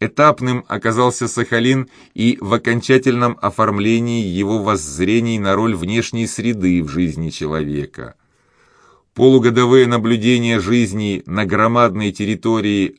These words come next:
от Перми до Сахалина, на сибирских реках, в тайге, на Байкале, на каторжных работах,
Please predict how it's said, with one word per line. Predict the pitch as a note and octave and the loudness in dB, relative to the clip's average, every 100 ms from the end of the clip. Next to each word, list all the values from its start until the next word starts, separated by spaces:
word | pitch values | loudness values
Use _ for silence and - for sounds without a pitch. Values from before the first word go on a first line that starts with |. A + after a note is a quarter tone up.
| - | -6
от | G2 - | -6 -6
Перми | - A2+ A2 A2+ G2+ | -4 -2 0 -2 0
до | F#2+ | -2
Сахалина, | G#2 G2+ G#2+ A2+ C3+ C3 C3 - _ - _ | -2 -4 -2 0 0 -2 -6 -12 _ -20 _
на | G2 A2+ | -2 -2
сибирских | A#2 A#2 C3 A#2 - A2+ - - _ | 0 4 4 4 -2 -4 -4 -12 _
реках, | F2 G#2+ C3+ C3 A#2 A2+ - | -2 4 4 4 -2 -4 -6
в | |
тайге, | - G2 G2 E2 F#2 A#2 A#2 | -4 0 0 -2 0 2 2
на | G#2 F2 G#2+ | 0 -2 -2
Байкале, | E2+ G2+ F#2+ - F#2 A2 G#2+ G#2 F#2 - | 2 0 0 -2 0 0 0 -2 -4 -6
на | G#2 A2 | -4 -2
каторжных | B2+ B2 A2+ F#2+ G#2 G#2+ G2 | 0 0 0 -6 -4 -6 -2
работах, | G2+ G#2 F#2 G#2+ A2 F#2 F2+ - | 0 0 0 -2 -2 -4 -8 -10